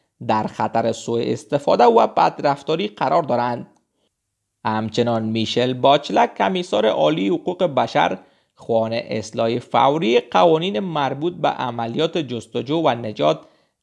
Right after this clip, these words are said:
در لیبیا و در اتحادیهٔ اروپا شد تا به این ترتیب در این زمینه اطمینان حاصل شود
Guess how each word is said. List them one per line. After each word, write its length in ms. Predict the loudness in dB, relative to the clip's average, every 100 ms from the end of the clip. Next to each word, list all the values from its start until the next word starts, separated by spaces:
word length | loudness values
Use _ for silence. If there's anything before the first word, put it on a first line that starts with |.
| -4
در 180 | -2 -2
لیبیا 500 | -4 -6 0 4 4
و 100 | 4
در 260 | 4 2 0 -4
اتحادیهٔ 540 | -4 -6 -2 -2 -2
اروپا 420 | -4 -6 0 0
شد 300 | 0 -2 -4 -6 _ _ _ _ _ -2
تا 140 | -2
به 140 | 0 -2
این 320 | -2 -8 -2
ترتیب 520 | 2 2 0 -6 0
در 180 | 2 2
این 280 | 0 -6 -2
زمینه 440 | -2 -2 -2 -2
اطمینان 540 | -2 -4 -8 -4 -4 -2
حاصل 360 | -4 -2 -2
شود 380 | 2 4 4